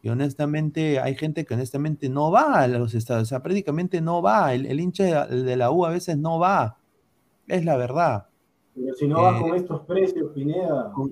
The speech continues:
Speaker 1: con estos precios, muchachos, tienen que ir todos, ¿ah? O sea, tienen
Speaker 2: Sí,
Speaker 1: que ir toda la
Speaker 2: este,
Speaker 1: trinchera, tienen que alentar.
Speaker 2: Aguilar, disculpa mi ignorancia,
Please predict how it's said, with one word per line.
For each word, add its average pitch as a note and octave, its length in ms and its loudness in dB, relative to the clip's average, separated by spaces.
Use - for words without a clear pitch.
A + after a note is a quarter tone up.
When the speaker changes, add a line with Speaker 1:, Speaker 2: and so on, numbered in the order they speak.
Speaker 1:
con C#3+ 200 0
estos G3 300 2
precios, F#3 340 2
muchachos, C#3 500 0
tienen F3+ 300 -2
que D3 80 -2
ir C#3 240 2
todos, D#3 480 2
¿ah? C3+ 300 -2
O - 80 -20
sea, A2+ 140 -4
tienen F3 240 0
Speaker 2:
Sí, C3+ 80 -2
Speaker 1:
que C#3 60 0
ir D3+ 200 2
toda F3+ 160 0
la C#3+ 100 4
Speaker 2:
este, C3 160 -2
Speaker 1:
trinchera, D3 760 -2
tienen - 260 -8
que D3+ 100 -6
alentar. G2+ 760 -2
Speaker 2:
Aguilar, D3 500 4
disculpa F3+ 480 -2
mi F3 160 0
ignorancia, D3 680 -2